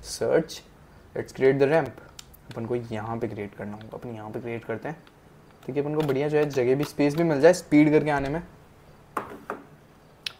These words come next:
और रैंप, ओके, रैंप, ओके, ओके, ओके, ओके,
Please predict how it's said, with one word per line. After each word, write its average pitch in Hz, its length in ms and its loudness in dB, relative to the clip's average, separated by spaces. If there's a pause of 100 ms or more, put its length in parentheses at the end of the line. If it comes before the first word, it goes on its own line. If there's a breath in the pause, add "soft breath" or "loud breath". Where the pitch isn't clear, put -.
(160)
और 120 280 8
रैंप, 117 400 0 (2000 loud breath)
ओके, 113 580 -10
रैंप, 143 500 -8 (400)
ओके, 120 400 -8
ओके, - 320 -10
ओके, - 400 -12
ओके, - 300 -20